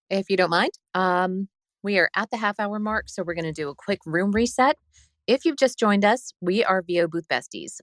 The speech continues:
Our goal is to help working actors get their most important questions answered by voiceover industry pros who know. Tonight, we're joined by Tim Friedlander and Karin Gilfrey, and we're discussing their new initiative, the National Association of Voice Actors, or nava. Um,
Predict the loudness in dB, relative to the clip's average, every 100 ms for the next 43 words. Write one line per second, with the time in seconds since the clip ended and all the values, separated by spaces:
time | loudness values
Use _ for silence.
0 | -8 -4 -2 -2 -2 -4 -8 -12 -4 -4
1 | -2 -6 -4 -4 -4 -2 -2 -2 -8 _
2 | -4 -4 -4 -4 -2 -2 -2 0 0 -2
3 | -4 -4 -4 -4 -2 -2 -2 -2 0 0
4 | -2 -6 -10 -10 -4 -4 -2 -6 -6 -10
5 | -8 -8 -4 -6 -4 0 0 -2 _ _
6 | -20 -20 0 4 4 4 2 2 2 0
7 | 0 -6 -6 -6 -2 0 2 0 -2 -4
8 | -4 0 -2 -2 -4 -4 -4 -6 -6 -6
9 | -6 -2 -2 -2 -4 -2 0 0 0 -2
10 | 0 -2 -2 _ _ _ 0 4 4 2
11 | 0 0 2 2 2 2 2 0 -4 -4
12 | -8 0 0 2 0 0 0 -2 -2 -10
13 | -2 0 2 2 0 _ -20 _ _ _
14 | 4 4 4